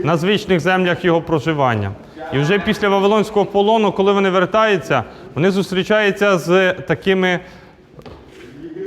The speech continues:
людьми, які вже наполовину язичники,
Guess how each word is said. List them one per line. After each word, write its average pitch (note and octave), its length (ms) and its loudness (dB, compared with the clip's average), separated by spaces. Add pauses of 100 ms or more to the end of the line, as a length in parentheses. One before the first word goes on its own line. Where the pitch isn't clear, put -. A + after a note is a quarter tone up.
(120)
людьми, F#3+ 480 2
які A3 420 0
вже G3+ 240 0
наполовину G#3+ 580 2
язичники, G#3+ 760 0